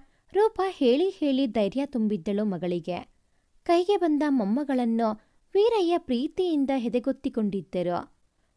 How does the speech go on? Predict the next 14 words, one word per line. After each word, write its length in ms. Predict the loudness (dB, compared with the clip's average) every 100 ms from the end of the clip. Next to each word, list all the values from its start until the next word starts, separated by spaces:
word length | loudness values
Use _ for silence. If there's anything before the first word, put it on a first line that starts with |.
| -6
ಮಗು 300 | -2 2 2 2 0 _ _ _ -4
ಅದರ 200 | 2 4 4
ನಗು 340 | 2 2 0
ಕಂಡು 400 | 2 0 2 0 -2 _ _ -4
ತಾತನ 360 | -2 0 2 2
ಎದೆ 260 | 2 2 0
ಪ್ರೀತಿಯಿಂದ 680 | -2 -4 -2 -2 0 0 -2
ತುಂಬಿ 340 | -2 -2 -2 -2
ಬಂದಿತ್ತು. 760 | -4 -4 -6 -6 -6 -6 -10 _ _ _ _ _ -4
ತಾತನ 360 | -4 -2 -2 0
ಎದೆಯ 340 | -2 -2 -4
ಬಡಿತ 320 | -4 -6 -4 -6
ಕೇಳಿ 340 | -2 -4 -2
ನಕ್ಕಿತ್ತು. 840 | -2 -4 -6 -8 -6 -2 -2 -4